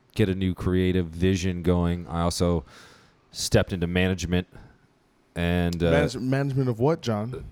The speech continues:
Speaker 1: musical acts.
Speaker 2: Ma-, uh, so an artist manager.
Speaker 1: Yeah. Uh, and a good friend of mine, Eric German, who's a lawyer, kinda took me under his wing and introduced me to certain people and kind of just, you know,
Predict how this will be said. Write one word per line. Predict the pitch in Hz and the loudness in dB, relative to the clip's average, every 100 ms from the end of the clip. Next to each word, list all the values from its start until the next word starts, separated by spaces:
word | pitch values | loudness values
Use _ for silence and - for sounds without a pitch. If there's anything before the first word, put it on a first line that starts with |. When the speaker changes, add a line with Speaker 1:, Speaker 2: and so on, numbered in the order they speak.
| - | -6
Speaker 1:
musical | 123 143 131 127 135 117 - | 2 4 4 4 2 0 -2
acts. | 85 85 - - - - | 0 0 -2 -6 -6 -6
Speaker 2:
Ma-, | 123 - 131 | -6 -8 -10
uh, | 135 | -8
so | 127 139 | -4 -4
an | 123 | 0
artist | 143 160 156 - | 2 2 2 -6
manager. | 143 139 113 92 71 98 | -8 -8 -10 -10 -14 -10
Speaker 1:
Yeah. | 117 110 87 76 - - - - | -6 -4 -4 -6 -14 -20 -18 -4
Uh, | 98 98 95 - 107 | 0 2 0 -4 -2
and | 110 110 101 - | 0 0 -4 -2
a | 107 101 98 | 2 2 2
good | 98 101 | 2 2
friend | - 95 95 | 2 0 2
of | |
mine, | 92 90 87 | 0 0 0
Eric | 87 82 | -2 0
German, | 101 101 92 | 0 0 0
who's | 90 80 | -2 -2
a | |
lawyer, | 80 90 95 95 90 | 0 4 4 4 0
kinda | 90 82 | -4 -6
took | - 82 | -6 -6
me | 90 | -4
under | 85 82 | -2 0
his | 78 82 | 0 -2
wing | 104 107 101 98 | 0 2 0 -2
and | 85 82 - - _ - | -6 -8 -16 -20 _ -10
introduced | 104 - 80 95 92 - | -8 -6 -4 -2 -2 -4
me | 95 92 | -4 -4
to | 87 - | -4 -8
certain | 90 101 87 - | -4 -4 -4 -4
people | - 117 - 104 98 | -2 -2 2 2 2
and | 87 | -2
kind | 110 | -4
of | 92 82 _ - _ _ _ _ - | -4 -8 _ -20 _ _ _ _ -10
just, | 170 - _ _ _ _ _ | -8 -8 _ _ _ _ _
you | 160 170 | -4 0
know, | 107 107 | 2 0